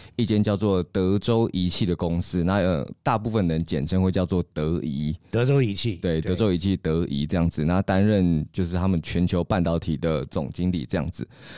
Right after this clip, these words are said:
Speaker 1: 那基本上德仪在一九七六、一九八零年代那个时候，基本上就是全球最好的半导体公司。
Speaker 2: 是的，啊，我，我相信德州仪器是我们所有听众里面，如果你有工学院背景的话，你曾经使用过它的计算机。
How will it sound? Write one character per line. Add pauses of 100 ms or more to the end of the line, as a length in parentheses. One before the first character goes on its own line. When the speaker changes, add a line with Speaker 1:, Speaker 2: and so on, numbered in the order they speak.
(160)
Speaker 1:
那 (140)
基
本
上
德
仪
在 (680)
一
九
七
六、
一
九
八
零
年
代
那
个
时
候，
基
本
上
就
是 (320)
全
球
最
好
的
半
导
体
公
司。
Speaker 2:
是
的， (300)
啊，
我，
我
相
信
德
州
仪
器
是
我
们
所
有
听
众
里
面，
如
果
你
有
工
学
院
背
景
的
话，
你
曾
经
使
用
过
它
的
计
算
机。